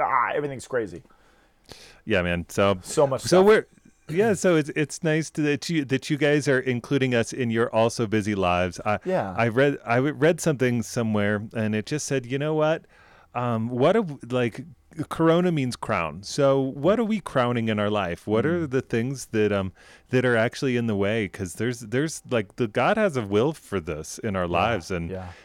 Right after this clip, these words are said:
Speaker 2: and I think it's really actually important that we pay attention to what that will is for us, and to take that seriously, and to engage how God wants us to engage. And I'm,
Speaker 1: Yes.
Speaker 2: I'm actually really thankful that, that that's the, that's the invitation right now.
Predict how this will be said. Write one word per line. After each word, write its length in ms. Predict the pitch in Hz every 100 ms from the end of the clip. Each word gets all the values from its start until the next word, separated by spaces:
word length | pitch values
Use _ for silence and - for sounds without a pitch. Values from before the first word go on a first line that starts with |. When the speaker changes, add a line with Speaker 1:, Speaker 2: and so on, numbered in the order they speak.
| _
Speaker 2:
and 140 | 120 107
I 80 |
think 200 | 107 139
it's 200 | 156 -
really 260 | 113 127 120
actually 320 | 98 - 120
important 480 | 98 - 113 113 113
that 100 | 101
we 120 | 95
pay 160 | - 92
attention 480 | 87 95 98 107 98
to 260 | - 82 - _ _ _ -
what 200 | 120 135
that 180 | 101 107
will 420 | 104 110 143 131 -
is 500 | 113 101 101 - - _ _ _ _
for 440 | - 131 127 127
us, 380 | 110 90 90 - -
and 240 | 107 101
to 100 | 113
take 280 | 104 110 101
that 180 | 113 -
seriously, 720 | - 110 117 120 - 95 92
and 320 | 90 90 - -
to 420 | - 98 92 95 - - - _
engage 640 | 123 107 110 107 135 127 104
how 240 | 104 113
God 280 | 107 101 113
wants 260 | 110 110 117
us 120 | -
to 120 | 117
engage. 420 | 104 104 110 98
And 220 | 87 82 90
I'm, 160 | 95 95
Speaker 1:
Yes. 240 | 90 98
Speaker 2:
I'm 180 | 101 107
actually 280 | 113 - 101
really 240 | 104 101
thankful 340 | 107 107 - 95
that, 360 | 90 85 90
that 140 | 92 -
that's 260 | 90 -
the, 180 | - 87
that's 240 | 98 90 -
the 60 |
invitation 520 | 85 82 92 87 82
right 120 | 76 71
now. 160 | 82